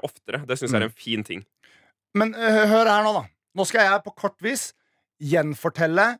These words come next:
Speaker 2: meningen jeg ytret.
Speaker 1: <laughs> Ok.
Speaker 2: Så skal du fortelle meg om det bare er piss eller ikke, fordi jeg synes dette henger på greip.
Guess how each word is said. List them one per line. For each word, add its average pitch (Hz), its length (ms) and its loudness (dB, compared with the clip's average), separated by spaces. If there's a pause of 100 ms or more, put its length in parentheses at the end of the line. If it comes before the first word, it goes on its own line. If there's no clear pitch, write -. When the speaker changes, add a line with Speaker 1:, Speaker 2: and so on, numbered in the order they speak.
(120)
Speaker 2:
meningen 165 680 -4
jeg 170 240 0
ytret. - 480 -12 (220)
Speaker 1:
<laughs> 185 420 -2
Ok. - 360 -10 (240)
Speaker 2:
Så 175 100 0
skal 214 160 2
du 196 140 2
fortelle 190 400 0
meg 240 220 2
om 214 120 -2
det 220 80 -2
bare 185 200 4
er 175 60 -10
piss 175 200 -8
eller 156 140 -8
ikke, 190 200 0
fordi 202 260 -4
jeg 233 280 4
synes 185 280 -8
dette 165 200 -2
henger 160 200 -4
på 185 80 -4
greip. 240 240 2